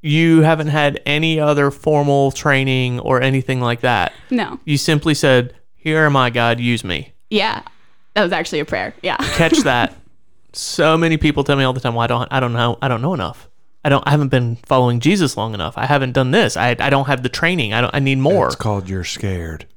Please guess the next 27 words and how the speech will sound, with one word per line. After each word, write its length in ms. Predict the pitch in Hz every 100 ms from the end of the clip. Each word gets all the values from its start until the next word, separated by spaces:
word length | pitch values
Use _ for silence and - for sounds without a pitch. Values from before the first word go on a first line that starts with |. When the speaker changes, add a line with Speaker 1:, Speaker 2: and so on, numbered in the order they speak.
| -
Speaker 1:
It 180 | 262 247
Speaker 2:
Mm-hmm. 260 | 269 320 415
Speaker 3:
Be 120 | 107
Speaker 1:
or 480 | 143 135 127 123 - -
Speaker 3:
obedient. 800 | 92 80 90 85 76 69 - - - -
Speaker 1:
or 300 | 123 120 120
you're, 240 | 113 113 - - - - - -
well, 220 | 117 95
that's 360 | 113 113 - -
what 100 | -
I 20 |
was 100 | -
gonna 100 | -
say, 180 | - 50
yeah. 140 | - - 127
Or 100 | 117
you're 120 | 104
just 160 | -
being 180 | 120 113
disobedient 640 | 117 - 110 113 107 101 -
'cause 480 | 110 98 - - - -
you 160 | 110 110
don't 180 | 104
love 120 | - -
Jesus 360 | 104 - - -
enough. 220 | - - - 78 -
Um, 320 | 127 67